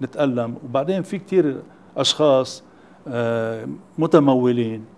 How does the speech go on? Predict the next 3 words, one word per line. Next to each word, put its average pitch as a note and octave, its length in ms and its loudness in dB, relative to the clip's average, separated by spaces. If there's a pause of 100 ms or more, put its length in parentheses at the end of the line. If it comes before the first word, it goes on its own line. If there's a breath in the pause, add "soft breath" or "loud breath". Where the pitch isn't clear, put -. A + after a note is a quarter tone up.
(600)
أغنياء C3 580 4 (420)
من D3+ 300 0
إخواننا B2+ 640 0